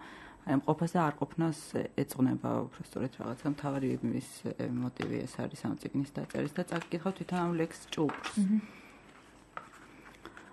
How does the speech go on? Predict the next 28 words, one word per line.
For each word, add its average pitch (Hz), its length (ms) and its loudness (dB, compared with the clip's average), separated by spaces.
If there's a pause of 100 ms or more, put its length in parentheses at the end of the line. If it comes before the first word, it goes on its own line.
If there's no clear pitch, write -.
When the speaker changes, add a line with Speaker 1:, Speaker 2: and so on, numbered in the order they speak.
Speaker 1:
რომელიც 185 300 6
რაღაც 180 240 4
არ 180 140 8
მინდა 190 200 6
დაგამძიმოთ, 156 560 6
მაგრამ 175 240 4
ეძღვნება 170 440 4
თვითკვლელთა 160 580 2
შვილებს. 151 540 -2 (1400)
მმ, 151 300 4 (460)
ამ 170 160 8
ჭიაღუებს 190 540 6
დაბადება 165 440 8
დაუგვიანდათ. 156 760 4 (640)
პეპლის 190 400 6
ჭუპრიდან 185 500 6
გამოჩეკილ 170 640 6
ადამიანებს 160 720 6
ფრთამოგლეჯილი 170 800 6
ოცნებები 160 640 6
ერგოთ 160 380 6
საგზლად 147 580 4
და 180 140 4
გათენებულზე 156 760 6
საკუთარ 170 480 4
ხორცს - 460 0
ხარბად 147 400 4
იჭამენ. 139 440 2